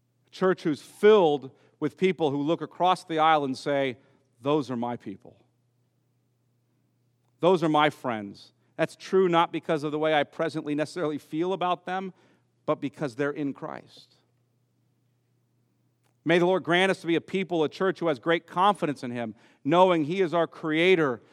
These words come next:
the sovereign Lord, in control of every detail, that there isn't a single random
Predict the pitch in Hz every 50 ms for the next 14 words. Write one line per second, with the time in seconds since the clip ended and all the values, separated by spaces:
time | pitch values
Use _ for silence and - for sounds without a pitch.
0 | _ _ _ - 131 - - - 202 196 196 180 156 170 165 160 160 175 175 170
1 | 151 139 131 120 113 - _ _ _ _ _ 196 202 202 208 - - 190 165 143
2 | - - 185 180 175 160 147 160 165 156 151 156 139 113 156 160 156 - - 143
3 | 135 131 127 120 - - _ _ 151 147 - 180 180 180 160 190 165 175 147 -
4 | - - - - 208 214 214 185 202 202 190 - - - _ _ _ _ _ -
5 | 123 143 185 190 190 196 196 170 180 175 175 175 156